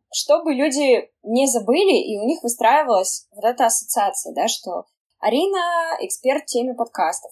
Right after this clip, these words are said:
там, по, или по запуску, по ведению подкастов. Два-три уже лучше, но всё равно там хотя бы один из них желательно, чтобы был личный,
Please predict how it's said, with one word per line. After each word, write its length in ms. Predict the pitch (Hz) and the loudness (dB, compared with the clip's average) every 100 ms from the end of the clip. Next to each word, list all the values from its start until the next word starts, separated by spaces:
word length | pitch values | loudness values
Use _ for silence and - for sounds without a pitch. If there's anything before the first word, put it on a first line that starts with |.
| - | -14
там, 180 | 170 - | -12 -8
по, 240 | 214 202 | -6 -6
или 80 | 208 | -6
по 200 | - 247 | 0 0
запуску, 440 | 214 180 - - - | 2 0 -4 -18 -10
по 120 | 208 | -10
ведению 380 | 208 196 185 165 | -8 -10 -10 -12
подкастов. 460 | - - 220 - _ - | -12 -8 -8 -10 _ -16
Два-три 880 | 202 214 311 320 339 370 403 403 - | -4 2 2 0 -4 -2 -2 -4 -6
уже 320 | 220 220 294 | -8 0 2
лучше, 420 | 285 240 - - 156 | 2 -2 -4 -6 -4
но 240 | 208 240 262 | 0 2 2
всё 180 | - 285 | 0 0
равно 300 | 285 285 233 | 2 0 0
там 160 | 190 | -4
хотя 260 | - - 233 | -8 0 2
бы 120 | 233 | 4
один 280 | 226 311 302 | 2 0 -2
из 120 | 247 | -2
них 220 | 277 381 | -4 -4
желательно, 460 | 247 220 277 254 202 | 0 0 0 -4 -8
чтобы 220 | - 196 | -10 -6
был 180 | 247 214 | -6 -6
личный, 420 | 196 - - | -10 -12 -12